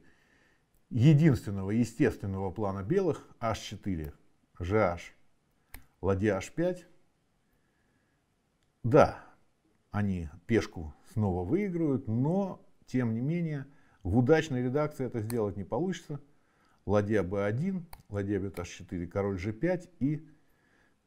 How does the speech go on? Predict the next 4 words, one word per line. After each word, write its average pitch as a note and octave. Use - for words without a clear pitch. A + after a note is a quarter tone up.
только D#3
дальнейшие A2
размены. F2+
Никаких, B2+